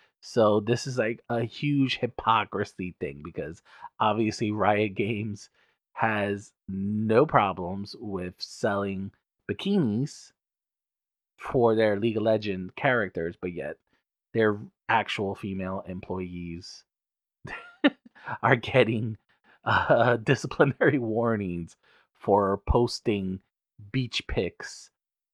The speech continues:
on their personal website. So, uh, this is just, wow. I mean, this is probably the most hip-, hypocrisy thing I've ever read in my life. But, uh,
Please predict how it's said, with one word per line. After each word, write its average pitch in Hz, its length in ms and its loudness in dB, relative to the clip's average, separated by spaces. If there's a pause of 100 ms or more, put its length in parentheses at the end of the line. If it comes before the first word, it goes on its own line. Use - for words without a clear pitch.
(260)
on 110 160 8
their 92 140 0
personal 98 520 0
website. 80 520 -4
So, 78 380 -6 (1040)
uh, 135 220 2 (520)
this 147 280 -2
is - 400 -6
just, - 520 -6 (160)
wow. 90 500 2
I 110 60 -2
mean, 117 140 0
this 202 180 0
is 160 80 -2
probably 104 260 4
the 101 80 0
most 95 420 -6 (140)
hip-, 87 160 -12 (340)
hypocrisy - 1000 -2
thing 92 260 -6
I've 85 200 -8
ever 76 260 -8 (400)
read 92 480 2
in 87 80 -2
my 82 120 0
life. 65 320 -12 (640)
But, 110 240 6
uh, 107 560 2